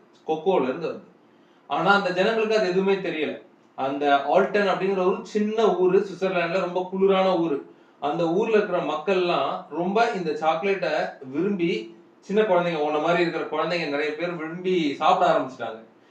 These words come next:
அதாவது ஸ்னோஃபால், இப்ப நம்ம ஊர்ல மழைங்கிறது தண்ணியா மட்டும்தான் நம்ம பார்த்திருக்கோம். இப்ப நார்த் இந்தியால இந்த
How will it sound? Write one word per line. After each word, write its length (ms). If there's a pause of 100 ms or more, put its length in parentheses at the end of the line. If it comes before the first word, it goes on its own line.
(140)
அதாவது 280
ஸ்னோஃபால், 580
இப்ப 100
நம்ம 220
ஊர்ல 220
மழைங்கிறது 580
தண்ணியா 500
மட்டும்தான் 340
நம்ம 180
பார்த்திருக்கோம். 480 (140)
இப்ப 160
நார்த் 320
இந்தியால 340 (260)
இந்த 180